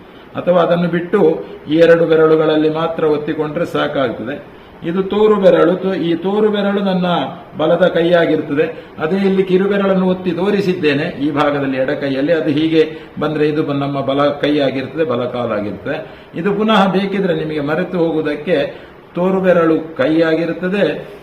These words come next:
ಮಧ್ಯದ ಬೆರಳು ಕಾಲು ಅಂತ ತಿಳ್ಕೊಂಡ್ರೆ ಸುಲಭದಲ್ಲಿ ನೆನಪಿಟ್ಟುಕೊಳ್ಬಹುದು. So ಇಲ್ಲಿ ಕೂಡ ನಾವು ಕೈಗೆ, ಮ-, ಅಂಗೈಯಿಂದ ಮುಂಭಾಗದ ಬೆರಳುಗಳಿಗೆ ಇಲ್ಲಿ ಉಗುರಿನ ಹತ್ತಿರದಲ್ಲಿ ಒತ್ತಿಕೊಳ್ತೇವೆ, ಇಲ್ಲಿ ರಿಸ್ಟ್ ಜಾಯಿಂಟಿಗೆ ಈ ಜಾಯಿಂಟ್ ಅಲ್ಲಿ ಒತ್ತಿಕೊಳ್ತೇವೆ.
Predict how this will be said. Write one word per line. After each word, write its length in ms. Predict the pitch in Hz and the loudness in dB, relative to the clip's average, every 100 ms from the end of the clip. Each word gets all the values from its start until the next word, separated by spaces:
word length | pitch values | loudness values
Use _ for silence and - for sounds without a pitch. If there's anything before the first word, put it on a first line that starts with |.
| 117 | -8
ಮಧ್ಯದ 720 | 120 120 123 143 147 175 165 | -4 -2 -2 -2 -2 0 2
ಬೆರಳು 320 | 139 143 185 | 0 -2 -2
ಕಾಲು 340 | - 151 147 | -2 0 0
ಅಂತ 160 | 143 139 | -2 -4
ತಿಳ್ಕೊಂಡ್ರೆ 720 | 131 143 147 147 147 151 123 | -4 -2 -2 -4 -4 -2 -2
ಸುಲಭದಲ್ಲಿ 520 | 139 147 135 131 143 | -4 -4 -2 -2 -2
ನೆನಪಿಟ್ಟುಕೊಳ್ಬಹುದು. 1000 | 151 139 139 156 160 170 170 131 98 95 - - - - | -2 -2 -4 -4 -6 -2 -2 0 -4 -6 -14 -20 -14 0
So 160 | 160 | 0
ಇಲ್ಲಿ 200 | 170 190 | 2 0
ಕೂಡ 220 | 190 180 | 2 0
ನಾವು 520 | 113 147 156 185 156 160 - - | 0 0 0 2 2 0 -6 -8
ಕೈಗೆ, 580 | 143 156 160 156 123 - - - - | 0 2 4 2 2 -4 -14 -18 -10
ಮ-, 60 | |
ಅಂಗೈಯಿಂದ 1120 | 127 123 127 156 165 165 160 160 - - 143 156 | -6 -4 -4 0 2 4 2 -4 -14 -12 -6 -4
ಮುಂಭಾಗದ 600 | 143 151 151 156 151 135 | -2 -4 -2 0 0 -2
ಬೆರಳುಗಳಿಗೆ 640 | 127 151 165 165 156 143 | -2 0 0 2 0 2
ಇಲ್ಲಿ 160 | 147 143 | 0 0
ಉಗುರಿನ 340 | 143 151 147 | 0 -2 -2
ಹತ್ತಿರದಲ್ಲಿ 540 | 143 135 156 151 156 151 | -2 -2 0 0 2 0
ಒತ್ತಿಕೊಳ್ತೇವೆ, 920 | 151 156 160 156 160 170 170 - - - - - - | 0 -2 -2 0 0 0 -2 -10 -18 -20 -20 -20 -8
ಇಲ್ಲಿ 520 | 143 156 151 107 - 120 | -2 2 2 0 -4 -2
ರಿಸ್ಟ್ 380 | 160 127 175 165 | -2 -2 -4 0
ಜಾಯಿಂಟಿಗೆ 540 | 160 160 160 151 156 127 - - 135 | 2 2 0 0 2 0 -4 -6 -2
ಈ 100 | 143 | 0
ಜಾಯಿಂಟ್ 320 | 156 160 165 | 0 0 0
ಅಲ್ಲಿ 140 | 156 | 2
ಒತ್ತಿಕೊಳ್ತೇವೆ. 600 | 160 160 160 156 156 160 | 2 0 -2 -2 0 0